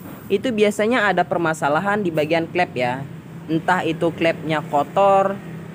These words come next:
atau salah pemasangan, atau terganjal,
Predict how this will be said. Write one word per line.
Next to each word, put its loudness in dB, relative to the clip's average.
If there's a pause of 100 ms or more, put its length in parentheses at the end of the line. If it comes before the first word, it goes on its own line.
(180)
atau 2
salah 2
pemasangan, 2 (680)
atau 2
terganjal, 2